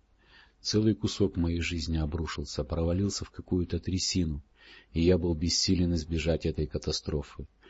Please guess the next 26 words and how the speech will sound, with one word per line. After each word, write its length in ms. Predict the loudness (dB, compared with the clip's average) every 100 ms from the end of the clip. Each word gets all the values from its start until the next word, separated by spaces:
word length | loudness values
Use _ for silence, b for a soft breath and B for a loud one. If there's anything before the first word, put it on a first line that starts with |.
| B B
Когда 260 | -6 2 4
секретарша 720 | 4 0 -2 0 0 0 -2
возвращается 840 | -2 -2 -2 -2 0 2 2 0 -4
и 20 |
подаёт 480 | -2 0 0 -2 -4
мне 80 |
карточку 560 | -4 -2 -2 -4 -8 -8
с 80 | -4
номером 420 | -2 -2 -2 -2
телефона, 640 | -2 -2 -2 -2 -2 -4 -4
я 180 | -2 0
говорю 320 | 0 -2 -2
ей: 320 | -4 -6 -8 _ _ _ _ b b b b b b b -4
«Прошу 340 | -2 4 4
вас, 320 | 4 0 -6 _ -4
не 140 | 2
уходите 480 | 2 4 2 0 -2
до 140 | -4 -2
двенадцати 480 | 0 0 -2 -4
часов. 540 | -6 -6 -4 -6 -6 _ _ B B B B -2
Возможно, 520 | 0 4 2 4 2
на 100 | 2
несколько 480 | 2 2 0 -2 0
минут 340 | 0 0 0 -2
я 100 | -2
опоздаю. 640 | 0 -2 0 -2 -2